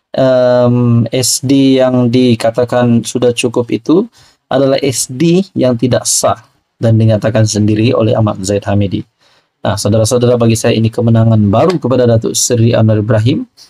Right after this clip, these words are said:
dengan pengumuman Zahid bahawa S D itu tidak sah dan juga berkaitan dengan R M satu bilion, siasat dakwaan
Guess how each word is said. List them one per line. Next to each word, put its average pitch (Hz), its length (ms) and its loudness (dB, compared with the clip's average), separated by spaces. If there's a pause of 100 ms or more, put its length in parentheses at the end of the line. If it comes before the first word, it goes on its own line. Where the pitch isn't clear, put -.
(180)
dengan 120 480 2
pengumuman 117 480 2
Zahid 120 400 0
bahawa 117 400 0
S 113 240 -4
D 123 80 2
itu 113 160 -2
tidak 117 240 -2
sah 185 320 -2 (400)
dan 196 200 2
juga 180 240 2
berkaitan 151 480 0
dengan 139 400 2
R 120 200 0
M 127 120 0
satu 120 320 -2
bilion, 131 440 2 (120)
siasat - 600 -2
dakwaan 123 640 -2